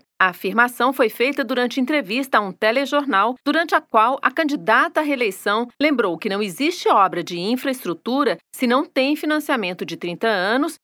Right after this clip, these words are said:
que não tenha taxa de juros compatível com longo prazo. A presidenta também chamou atenção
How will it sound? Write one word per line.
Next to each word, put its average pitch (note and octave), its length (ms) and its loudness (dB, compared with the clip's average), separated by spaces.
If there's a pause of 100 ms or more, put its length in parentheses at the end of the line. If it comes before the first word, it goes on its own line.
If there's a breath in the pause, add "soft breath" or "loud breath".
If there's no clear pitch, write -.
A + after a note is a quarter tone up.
que A3 80 -4
não F3 160 -2
tenha E3+ 260 -4
taxa A#3+ 400 2
de D4 140 -2
juros B3+ 340 -4
compatível B3+ 720 0
com C4 160 -2
longo F3+ 260 -2
prazo. D#3 540 -2 (180)
A - 60 -14
presidenta G3+ 680 -2
também G3+ 240 -2
chamou F#3 280 -2
atenção G#3 520 -2